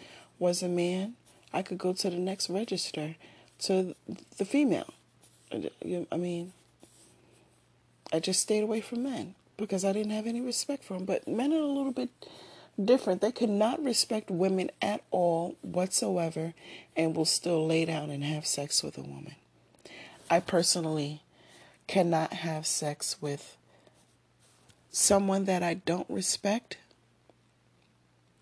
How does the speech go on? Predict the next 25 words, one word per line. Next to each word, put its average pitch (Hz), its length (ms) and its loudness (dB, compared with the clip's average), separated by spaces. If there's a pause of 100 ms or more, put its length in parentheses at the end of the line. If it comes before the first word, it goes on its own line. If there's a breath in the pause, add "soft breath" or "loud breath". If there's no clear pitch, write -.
(460 loud breath)
and 170 200 4
I'm 165 180 4
not 156 200 2
going 160 220 -2
to - 140 -2
have 156 240 -2
sex - 340 -2
with 170 140 -6
a 160 40 -4
man 156 300 -4
that 151 240 -6
don't 147 240 -6
respect - 640 -6
women. 139 440 -8 (2500 loud breath)
So 202 520 8
here's 226 500 0
what 202 160 0
I 196 120 2
wanted 185 440 0
to 190 140 -2
say, 160 680 0
um, 165 360 -6
in 160 140 -4
a 151 60 -2
nutshell. 156 800 -4